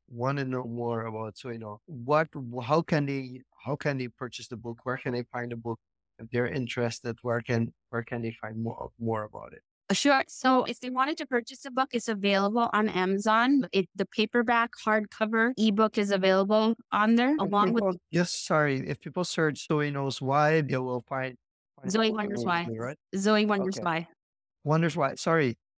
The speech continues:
Speaker 1: So, so, Zoe Wonders Why.
Speaker 2: Yes,
Speaker 1: Apologies.
Speaker 2: yes, yes. They'll,
Speaker 1: Yeah.
Speaker 2: they'll find it there. They can also check me out on Instagram. My handle is Zoe Wonders Why. You can also check me out on my website, which is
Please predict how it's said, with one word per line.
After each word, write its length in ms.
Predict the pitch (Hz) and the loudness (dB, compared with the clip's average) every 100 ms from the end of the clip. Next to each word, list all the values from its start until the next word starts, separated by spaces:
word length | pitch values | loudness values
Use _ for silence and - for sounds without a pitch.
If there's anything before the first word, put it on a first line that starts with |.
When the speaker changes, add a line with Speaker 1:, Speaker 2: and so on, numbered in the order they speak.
| _ _ | _ _
Speaker 1:
So, 340 | - 156 147 139 | -8 -2 -2 -2
so, 340 | - 151 147 - | -4 -6 -4 -6
Zoe 300 | - 156 147 | -4 -4 -4
Wonders 460 | 123 131 131 123 | 0 0 0 -6
Why. 120 | 117 156 | -4 0
Speaker 2:
Yes, 440 | 233 240 233 233 | 2 4 2 0
Speaker 1:
Apologies. 80 | - | -2
Speaker 2:
yes, 300 | 262 220 226 | -2 -4 -4
yes. 300 | 226 208 214 | -2 -2 -2
They'll, 160 | 240 254 | -4 -4
Speaker 1:
Yeah. 80 | 233 | 0
Speaker 2:
they'll 160 | 269 | 0
find 200 | 262 254 | 2 2
it 140 | 262 240 | 2 4
there. 220 | 233 233 | 2 2
They 100 | 226 | 2
can 140 | 247 | 2
also 480 | 247 214 220 - 262 | 4 4 2 2 2
check 260 | 262 254 220 | 4 0 2
me 140 | 240 | 2
out 240 | 220 220 226 | 4 4 4
on 140 | 214 | 2
Instagram. 640 | 196 220 - 233 240 240 | 2 0 0 2 2 4
My 180 | 262 202 | 4 4
handle 380 | 208 214 208 208 | 2 2 2 2
is 320 | 202 202 196 | 2 0 0
Zoe 240 | 196 202 208 | 0 2 4
Wonders 420 | 208 202 202 190 | 4 2 0 0
Why. 380 | 185 180 202 285 _ | 2 2 2 -2 _
You 100 | - 214 | 0 4
can 120 | 233 | 6
also 360 | 202 214 233 | 6 4 2
check 280 | 220 240 208 | 0 0 0
me 100 | 226 | 2
out 220 | 208 208 | 4 4
on 240 | 208 202 202 | 4 2 2
my 400 | 196 185 190 190 | 2 2 2 2
website, 560 | 185 185 190 - 220 226 | 2 0 -2 0 2 2
which 240 | 202 202 | 0 0
is 240 | 202 190 | 2 2